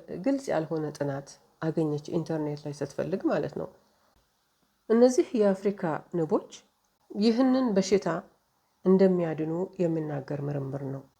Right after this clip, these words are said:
ነገር ግን እንዴት አድርገው ነው እንግዲህ አንድ የታመመ ሰው ላይ ንቦች ሰብስበው እንዳለ አድርገውበት ሊያድኑት የሚ-፣ የሚሞክሩት። ጉዳዩ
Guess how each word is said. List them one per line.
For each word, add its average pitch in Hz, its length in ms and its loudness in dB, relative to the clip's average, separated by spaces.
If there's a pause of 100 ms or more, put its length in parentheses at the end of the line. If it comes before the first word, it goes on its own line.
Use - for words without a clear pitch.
(300)
ነገር 220 340 8
ግን 359 180 0 (520)
እንዴት 254 300 6
አድርገው 214 480 8
ነው 180 140 2
እንግዲህ 165 340 -2 (640)
አንድ 208 200 6
የታመመ 196 460 6
ሰው 208 180 2
ላይ 220 160 2 (300)
ንቦች 233 380 6
ሰብስበው 208 500 0
እንዳለ 226 760 2 (480)
አድርገውበት 185 720 2 (340)
ሊያድኑት 165 460 2
የሚ-፣ 156 260 -4
የሚሞክሩት። 156 640 -4 (680)
ጉዳዩ 233 400 8